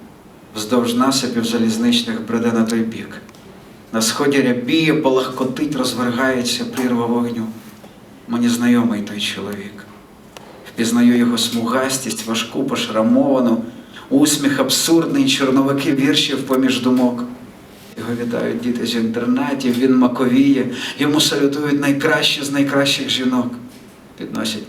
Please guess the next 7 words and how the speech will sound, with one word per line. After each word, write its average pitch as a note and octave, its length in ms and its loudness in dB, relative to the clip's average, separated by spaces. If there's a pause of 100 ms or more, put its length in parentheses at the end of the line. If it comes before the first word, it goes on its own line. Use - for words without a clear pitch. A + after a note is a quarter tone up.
квіти, C#2 420 -8
вишиванки, - 680 -4
невинності, C#3 800 2 (420)
відреставровану C#3 880 2
велич C3+ 440 2
розпанаханих B2+ 840 -2
міст. A2+ 300 -6